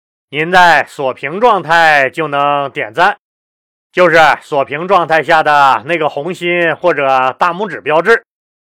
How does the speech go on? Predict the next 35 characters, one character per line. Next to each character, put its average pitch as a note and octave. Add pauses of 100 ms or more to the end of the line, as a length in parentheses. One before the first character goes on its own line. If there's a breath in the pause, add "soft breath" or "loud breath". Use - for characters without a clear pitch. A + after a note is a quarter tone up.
(140)
万 D#3+
望 D#3+
兄 D#3+
弟 E3+
姐 C3
妹 D#3+
们 C#3
随 E3
手 D3
给 E3
点 E3
一 A#2+
下， G3 (580)
这 F3
个 C#3
就 F3
表 B2
示 D3+
您 D3+
喜 A#2+
欢 D3+
老 C#3
李 C3+
的 C3
节 B2
目。 G3 (760)
喜 -
马 E3+
拉 D#3
雅 B2
现 E3
在 D#3+
在 F3
统 B2+
计 D#3